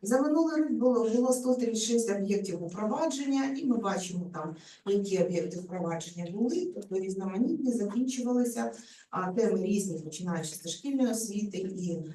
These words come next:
дитячі об'єднання, і позашкільна освіта, тобто, а, е, різні об'єкти впровадження. Будь ласка, далі. Ну, цільові групи, які були задіяні в цьому впровадженні, так?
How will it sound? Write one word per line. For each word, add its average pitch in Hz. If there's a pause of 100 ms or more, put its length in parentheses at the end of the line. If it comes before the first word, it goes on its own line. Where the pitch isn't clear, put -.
(180)
дитячі 214
об'єднання, 190
і 165
позашкільна 220
освіта, 202
тобто, 170 (360)
а, 165 (300)
е, 180
різні 208 (100)
об'єкти 208
впровадження. 180
Будь 185
ласка, 165
далі. 175 (840)
Ну, 302
цільові 254
групи, 180 (640)
які 226
були 220
задіяні 202
в 214
цьому 220
впровадженні, 214
так? -